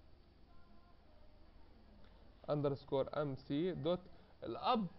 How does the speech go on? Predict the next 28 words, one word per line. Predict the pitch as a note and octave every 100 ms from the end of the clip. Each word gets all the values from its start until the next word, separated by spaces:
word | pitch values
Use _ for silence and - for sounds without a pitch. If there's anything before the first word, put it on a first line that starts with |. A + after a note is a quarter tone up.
| D#3+
هو | G3 G3
عبارة | F3 G3+ F#3+
عن | F#3 F#3
اتج-، | D3+ E3
أحداث | D3+ E3 G#3 -
الواي | E3 D#3+ C#3 C3+ D3+
طبعا، | D3+ D3 D3+
والأفق | D#3 D#3+ G3 F#3+ F#3+
هو |
عبارة | F3 F3 F3
عن | E3
أحداث | E3 E3+ D#3
الإكس، | E3+ G#3+ -
فإحنا | F#3 F#3 F3+ D#3 D#3
الآن | E3+ F#3
هنعمل | F3 F3 E3
أحداث | E3 E3 D#3+
الواي، | C#3 C3+ D3+ F3+ - - -
واي | D3+ G3 F3+
سمول | - G3 F3+
هان | E3+
وليس | E3 F3 -
كابيتال، | F3+ E3 E3
وإكس | E3+ - E3
هان | D#3+
سمول | D3 E3 D#3
وليس | D#3 D3+ -
كابيتال، | D#3+ D3+ F3+ G3+